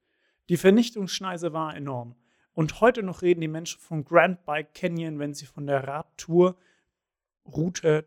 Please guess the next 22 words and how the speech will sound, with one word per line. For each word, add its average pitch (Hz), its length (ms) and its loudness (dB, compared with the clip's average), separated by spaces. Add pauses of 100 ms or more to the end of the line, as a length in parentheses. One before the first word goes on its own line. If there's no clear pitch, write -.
des 143 240 -8
Zeus 131 540 -8
reden. 131 400 -10 (1040)
Wahnsinn. 107 440 -18 (2500)
Ja, 147 200 -4
erstmal, 156 460 -10
<laughs> 139 360 -4 (300)
das 165 200 2
war 196 100 0
die 175 100 -10
Geschichte. 156 560 -8 (1160)
Es - 180 -12
ging 208 220 -4
offensichtlich 151 580 -12
um 139 100 -16
Fahrräder, 131 560 -10 (960)
wie 143 80 -12
ihr 131 100 -4
das 131 140 -14
bemerkt 127 400 -20
habt. 151 200 -14 (520)
Ähm, 147 300 -4